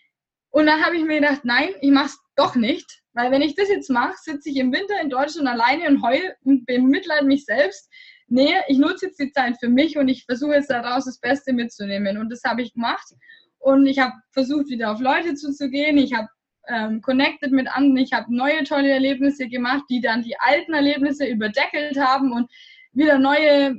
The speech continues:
ja, Erlebnisse, das alles aufgehoben haben, wie scheiße es mir gegangen ist. Und dann, ja, überlegt, was kann ich machen, wohin mit mir? Und dann, äh, rein ins Business und habe mich da so reingeworfen, diese ganze Trauerenergie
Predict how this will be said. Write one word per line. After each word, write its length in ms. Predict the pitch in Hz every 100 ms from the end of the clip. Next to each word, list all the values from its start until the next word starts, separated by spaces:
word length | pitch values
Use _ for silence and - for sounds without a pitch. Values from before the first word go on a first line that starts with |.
| -
ja, 240 | 262 285
Erlebnisse, 840 | 233 254 320 285 294 285 247 247 233
das 260 | 254 262 _ -
alles 220 | 277 349 262
aufgehoben 720 | 320 - 208 202 226 226 233
haben, 300 | 220 262 262
wie 100 | 262
scheiße 360 | - 381 370
es 80 | 208
mir 160 | 202 196
gegangen 420 | 202 202 214 226
ist. 220 | 262 -
Und 200 | 247 240
dann, 180 | 254 359 - _ _ _ _ _ - _ - - -
ja, 280 | 226 254 -
überlegt, 420 | 269 247 262 277
was 160 | 233 233
kann 180 | 277 285
ich 120 | 294
machen, 500 | 226 214 262 240 226 240
wohin 420 | 262 269 262 269
mit 160 | 254
mir? 260 | 233 240 240
Und 120 | 233
dann, 260 | 240 262 262
äh, 460 | - 160 - -
rein 240 | 254 269 330
ins 220 | 330 -
Business 380 | 262 277 247 247
und 100 | 247
habe 180 | 285 302
mich 120 | 277
da 140 | 269
so 140 | 302 320
reingeworfen, 840 | 277 285 370 277 214 226 294 294
diese 220 | 285 262
ganze 480 | 240 277 370 311 277
Trauerenergie 1160 | 269 254 311 320 311 - 254 254 240 247 294